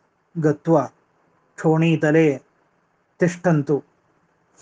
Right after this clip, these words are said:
हे ब्रह्मदेव, भवता निर्मिताः लोकाः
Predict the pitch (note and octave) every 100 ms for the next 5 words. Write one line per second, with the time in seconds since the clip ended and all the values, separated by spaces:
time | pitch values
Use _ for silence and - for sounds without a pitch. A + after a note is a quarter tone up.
0 | _ _ _ _ _ _ _ _ _ _
1 | _ _ - F3 D#3 E3 E3 F3 E3+ E3
2 | D#3+ E3+ F#3+ - _ _ _ _ _ _
3 | _ _ _ _ _ _ _ _ _ _
4 | _ _ _ _ _ _ _ _ _ E3+
5 | C#3 E3 E3 E3 E3 D#3 D3+ D#3+ E3 D#3+
6 | D#3 C#3+ D3+ C#3 _ _ _ _ _ _
7 | _ _ _ _ _ _ _ _ E3 E3
8 | D#3+ F#3 F3 E3 D#3+